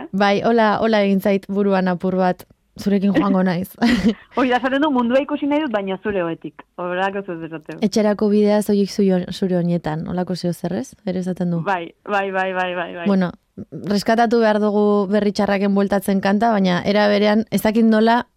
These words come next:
Speaker 2: Zeldak eraman gaituen berri txarrakera. <laughs> O-, oso arriskutsua da bakarrik joatea, eraman nazazu zurekin. Ados,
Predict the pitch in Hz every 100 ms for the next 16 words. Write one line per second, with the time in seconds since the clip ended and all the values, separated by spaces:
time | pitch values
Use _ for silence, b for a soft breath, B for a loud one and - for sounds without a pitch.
0 | - - 226 220 214 226 - 220 208 214
1 | 208 202 208 208 208 202 196 185 175 165
2 | 156 147 - B B - - 392 - 359
3 | 240 240 B 311 160 - 254 262 254 247
4 | 254 214 240 226 226 214 214 214 220 220
5 | 233 214 214 208 202 196 202 208 190 170
6 | 165 147 151 - B B B B B B
7 | B _ _ _ _ _ 254 233 269 359
8 | -